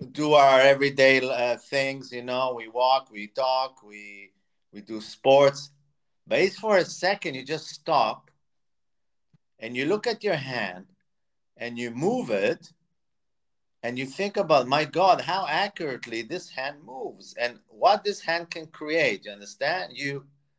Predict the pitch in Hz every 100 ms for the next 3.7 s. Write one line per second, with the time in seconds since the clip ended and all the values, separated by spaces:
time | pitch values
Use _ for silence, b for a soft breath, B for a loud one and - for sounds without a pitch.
0 | _ _ _ _ 113 117 147 147 196 233
1 | 233 175 156 139 - 113 101 - 92 95
2 | 101 - 110 120 143 147 156 226 - 127
3 | - 90 82 80 107 135 156